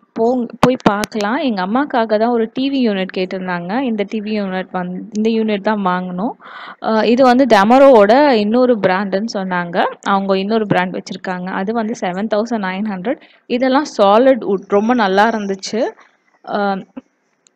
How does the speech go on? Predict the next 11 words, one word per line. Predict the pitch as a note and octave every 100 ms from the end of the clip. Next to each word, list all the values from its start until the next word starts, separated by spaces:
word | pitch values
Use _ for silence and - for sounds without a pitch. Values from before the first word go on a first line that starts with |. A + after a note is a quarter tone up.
| -
லெவன் | G3 G3 G#3+ A#3
தௌசண்ட் | A#3 G#3 G#3+ A3+
something. | G3+ F#3 G3+ G3 - _ _ _ _ _ _ _ _ _ _ _
அதுக்கு | - G#3+ G#3 G#3
மாதிரி | A3 G#3+ A3+
கொஞ்சம் | A#3+ G#3 F#3+
நிறைய | F#3 G3+ G#3+
பார்த்தோம். | G#3 G3 F#3 G3 B3+ E4
பார்த்துட்டு | F#3+ F3+ F3+ F#3
அதுக்கப்புறமா | C#4+ D4 G3+ G3+ G3 - F#3 F#3+
நாங்க, | G3 F#3 F3+ A3